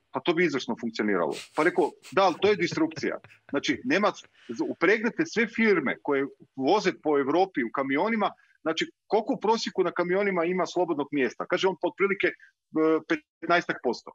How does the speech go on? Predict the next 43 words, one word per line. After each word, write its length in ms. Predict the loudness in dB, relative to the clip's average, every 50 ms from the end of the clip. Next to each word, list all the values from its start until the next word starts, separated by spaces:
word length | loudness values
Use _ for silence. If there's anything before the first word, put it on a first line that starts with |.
| _ _ _ _ _ _
Rekao, 320 | -2 -2 0 -2 -4 -4 -6
„Zamislite 400 | -4 0 0 0 0 0 -4 0
petnaest 320 | 0 0 2 2 -2 -2 0
posto 240 | -2 -2 0 -2 -2
kapaciteta 580 | -4 -2 -4 -4 -6 -2 0 0 2 2 2
dolje 180 | 2 2 2 2
za 100 | 2 -2
sto 280 | -8 -2 -2 -2 0
posto 320 | 2 2 0 2 0 -2 -2
na 140 | -2 -2 0
sve 180 | 0 0 0
kamione 460 | 2 0 0 2 2 2 2 0 0 -2
koji 140 | -2 -4 -4
se 120 | -4 -8 -8
trenutno 340 | -4 -4 -4 -4 -2 0 0
u 40 |
Europi 360 | 0 2 2 2 0 0 -2 -6 -6 -8 -16 -20 _ _
voze. 280 | 0 2 2 0 -2 -8 -16 _ _ _ _ _ _
Šta 200 | -2 0 0 0
se 100 | 2 2
može 240 | 2 2 2 4 2
napraviti?” 480 | 2 2 2 0 -2 -2 -2 -4 -6 _ _ _ _ _ _ _ _ _
Na 80 | -4 0
kraju 160 | 0 2 4
krajeva 160 | 4 2 4
možete 240 | 4 2 0 -2 -6
s 80 | -4
praznim 300 | 2 2 2 2 2 -2
kamionom 340 | -4 -2 0 0 0 0 -2
krenut 320 | -2 -2 0 0 0 -2 -4 -6 _ _ _ _ _
do 140 | 2 4 6
ovoga 640 | 6 4 4 2 2 2 2 2 4 4 4 4 4
iz, 180 | 2 0 0 0 -2 -4 -2 0 0 2 2
iz 120 | 0 0 -2
Brisela, 440 | -4 -4 -2 0 2 2 4 4 2
napunit 420 | 2 0 -2 -2 -2 -2 -2 -2
će 100 | -2 -6
se 140 | -6 -6 -4
do 140 | -2 -2 -2
Stuttgarta, 580 | -2 0 -2 0 2 0 -2 0 0 -2 -4 -4 -6 _ _ _ _
ovoga, 360 | -2 0 0 2 2 0 0 0
preko 260 | 0 0 2 2 0
aplikacije. 580 | 0 0 -2 0 2 0 0 0 -4 -12 -14